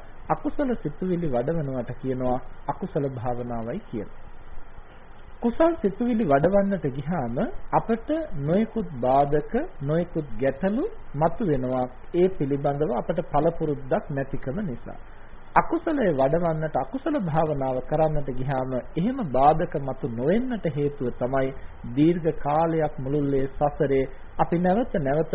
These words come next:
පුහුණු කරලා තියෙන්නේ, හුරු කරලා තියෙන්නේ මේ අකුසලය වඩන්නට සහ අකුසලයට සමවදින්නටයි. ඒ නිසා යම්කිසි අකුසල අරමුණකට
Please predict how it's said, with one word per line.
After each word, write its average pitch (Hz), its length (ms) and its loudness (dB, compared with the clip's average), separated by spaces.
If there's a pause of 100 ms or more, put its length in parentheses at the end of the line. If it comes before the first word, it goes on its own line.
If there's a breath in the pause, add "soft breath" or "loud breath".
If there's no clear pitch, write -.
පුහුණු 254 380 0
කරලා 120 360 -2
තියෙන්නේ, 139 420 0
හුරු 196 240 0
කරලා 120 360 0
තියෙන්නේ 135 520 0 (220)
මේ 143 200 -2 (100)
අකුසලය 139 600 0 (360)
වඩන්නට 143 680 2
සහ 127 260 -2 (280)
අකුසලයට 123 640 -2
සමවදින්නටයි. 117 880 -4 (460 loud breath)
ඒ 156 160 6
නිසා 143 400 6 (320)
යම්කිසි 165 560 4
අකුසල 160 440 2 (140)
අරමුණකට 175 720 2